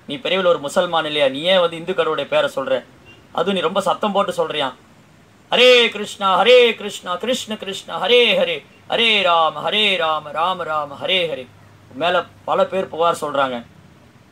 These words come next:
இதனால உனக்கு கடுமையான தண்டனை இருக்கு. நீ இப்பொழுதே இதெல்லாம் விட்டுடு. இதை நீ வந்து கிருஷ்ணநாமத்தை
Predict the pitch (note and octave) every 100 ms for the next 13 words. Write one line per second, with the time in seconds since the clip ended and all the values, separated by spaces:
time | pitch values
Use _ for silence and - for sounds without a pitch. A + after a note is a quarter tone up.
0 | _ - - B2 D#3+ F#3+ F3 E3 - D3+
1 | F3+ F#3+ F#3+ D#3 E3 F#3 E3 C3+ A2 -
2 | _ - - - - - C#3+ D3+ F#3 F#3+
3 | G3 F#3+ E3+ F#3 E3+ G#3 E3 - - _
4 | _ - - _ - - _ C3+ C#3 C#3+
5 | C#3 F#3+ F#3+ D#3 G#3 F#3+ F3+ E3+